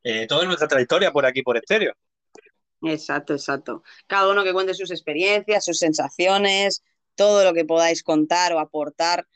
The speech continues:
Speaker 2: para la gente que a lo mejor es nueva y va entrando a la aplicación.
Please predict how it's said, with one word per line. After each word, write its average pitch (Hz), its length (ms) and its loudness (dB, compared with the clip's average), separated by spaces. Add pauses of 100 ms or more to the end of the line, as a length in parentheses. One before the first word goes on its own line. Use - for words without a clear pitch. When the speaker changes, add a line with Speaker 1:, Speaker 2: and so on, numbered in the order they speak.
(200)
Speaker 2:
para 160 200 -2
la 156 100 -2
gente 185 340 -4
que - 60 -2
a 160 60 2
lo 165 60 2
mejor 175 280 0
es 160 100 -2
nueva 175 400 2
y 160 60 -2
va 160 80 -4
entrando 175 340 -4
a 175 60 -2
la 165 60 -2
aplicación. 170 680 -4